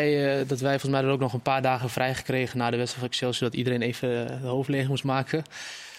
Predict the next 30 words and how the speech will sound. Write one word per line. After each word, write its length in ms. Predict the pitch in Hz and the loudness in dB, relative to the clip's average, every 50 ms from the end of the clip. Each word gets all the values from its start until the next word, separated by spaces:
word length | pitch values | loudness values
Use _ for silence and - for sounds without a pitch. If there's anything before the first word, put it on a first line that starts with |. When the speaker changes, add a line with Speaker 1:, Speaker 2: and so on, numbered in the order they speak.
| - - - | -20 -10 -4
Speaker 2:
Maar 120 | - 139 | 0 0
ik 60 | 139 127 | 2 2
moet 140 | 139 131 | 2 2
wel 120 | 139 165 160 | 2 2 2
zeggen, 360 | - - 170 156 - 160 147 | 2 2 0 0 0 0 0
toen 120 | - 151 147 | 0 2 2
we 60 | 139 | 2
weer 100 | 139 143 | 2 0
terugkwamen 460 | - 151 180 175 - - 151 135 131 | 0 0 0 0 0 2 2 2 2
op 60 | 127 | 2
de 100 | 127 131 | 0 0
club, 260 | - - 147 165 165 147 | 0 0 0 0 2 2
waren 280 | 139 135 135 135 131 | 2 2 2 2 2
dat 160 | 127 139 123 | 0 0 0
wel, 500 | 120 131 147 156 156 147 139 131 - - 131 117 | 0 0 0 2 2 2 0 0 0 -2 -2 -2
eh, 100 | 123 127 | -2 0
was, 220 | 127 135 131 117 | 0 -2 -2 -2
was 180 | 117 131 127 - | -4 -4 -4 -2
natuurlijk 380 | - 131 - - 131 127 120 110 | -4 -4 -2 -2 -2 -2 -2 0
Gio 200 | 135 127 123 120 | 0 0 -2 -2
van 140 | - 123 | -2 -4
Bronckhorst, 380 | 120 120 123 131 127 - 123 120 | -2 -2 -2 -2 -2 -4 -4 -2
die, 200 | 123 123 123 123 | 0 0 0 0
die, 200 | 120 123 123 117 - 123 - - 113 | 0 -2 -2 -4 -6 -6 -6 -6 -4
die 240 | - 131 127 127 127 | -2 -2 -2 0 0
heel 180 | 120 127 131 | 0 -2 -2
veel 100 | 123 135 | 0 0
heeft 120 | 127 123 123 | 0 0 0
meegemaakt, 560 | 127 127 131 127 - 131 127 123 120 117 - | 0 0 0 -2 -2 0 0 0 0 -2 -2
eh, 280 | 117 - - 104 104 | -2 -2 -2 -2 -2